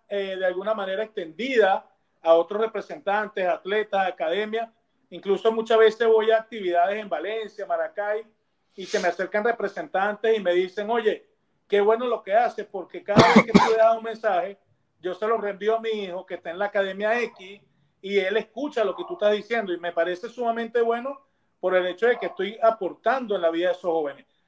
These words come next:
Pero en estos casos particulares, estas academias pequeñas que hoy están naciendo con la intención y con el sueño de poder llegar a ser grandes el día de mañana,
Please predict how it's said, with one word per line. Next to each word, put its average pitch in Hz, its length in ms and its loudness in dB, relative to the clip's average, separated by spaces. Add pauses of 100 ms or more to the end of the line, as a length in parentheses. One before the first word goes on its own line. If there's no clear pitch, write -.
(220)
Pero 208 400 2
en 208 540 -4
estos 233 300 -6
casos 254 300 -6
particulares, 220 720 2
estas 214 340 2
academias 208 360 -6
pequeñas 175 580 -6 (460)
que 190 100 -2
hoy 190 160 2
están 214 240 0
naciendo 226 600 -2
con 185 300 -6
la 180 80 0
intención 180 600 -2
y 240 100 -4
con 208 240 -4
el 175 200 4 (340)
sueño 214 560 4
de 180 120 -6
poder 180 260 -6
llegar 214 220 -2
a 202 60 -2
ser 208 180 -10
grandes 214 340 -6
el 185 100 -10
día 196 100 -8
de 208 60 -8
mañana, 196 500 -12